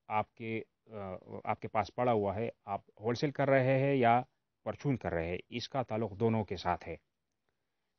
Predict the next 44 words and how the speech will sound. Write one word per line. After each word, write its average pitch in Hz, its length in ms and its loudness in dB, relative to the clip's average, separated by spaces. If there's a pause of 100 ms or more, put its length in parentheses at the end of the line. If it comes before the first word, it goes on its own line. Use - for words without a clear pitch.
मिसाल 143 280 4
ले 143 100 6
लें, 143 120 6
मैं 143 180 4
एक 117 140 0
चीज़ 131 220 -2
आपको 110 220 0
दिखाता 107 380 0
हूँ 123 120 -4
कि 110 100 -8
फर्ज 117 220 -4
करें 120 240 -2
अग-, 101 220 -6
मैंने 117 300 0
ये 110 360 0 (460)
एक 101 160 -8
बेचगाना 104 420 0
सूट 127 360 -2
है, 104 140 0 (840)
ये 135 360 2 (880)
सैंपल 147 460 0 (120)
अगर 127 260 0
मेरे 127 200 4
पास 117 300 2
पड़ा 123 140 4
हुआ 110 200 6
है, 110 80 4
फर्ज 107 260 -4
करें 104 220 -6
मैंने 98 300 2 (120)
चार 120 200 8
सौ 107 180 0
रुपये 98 220 -2
का 101 140 -2
लिया 92 240 4
है। 82 180 -6 (1600)
अब 110 100 -2
मुझे 127 260 2
ये 135 140 6
होना 127 240 4
चाहिए 131 260 2
होलसेल 120 400 4
में 123 260 2
मुझे, 117 440 2